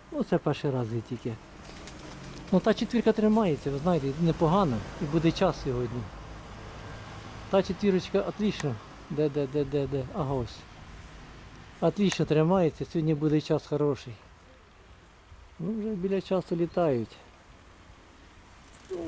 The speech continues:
ці голуби давно вже на рельсах стоять, вони давно вже літають.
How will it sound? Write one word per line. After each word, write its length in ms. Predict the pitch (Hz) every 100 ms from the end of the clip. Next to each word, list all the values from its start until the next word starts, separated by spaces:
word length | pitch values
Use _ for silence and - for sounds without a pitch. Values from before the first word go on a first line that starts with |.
| 269 -
ці 100 | 185
голуби 320 | 196 185 185
давно 260 | 175 175
вже 200 | 311 180
на 160 | 147 139
рельсах 340 | 135 123 135 -
стоять, 340 | 135 127 120 131
вони 160 | 139
давно 280 | 135 160 170
вже 180 | 127 120 - - -
літають. 460 | 135 - 190 190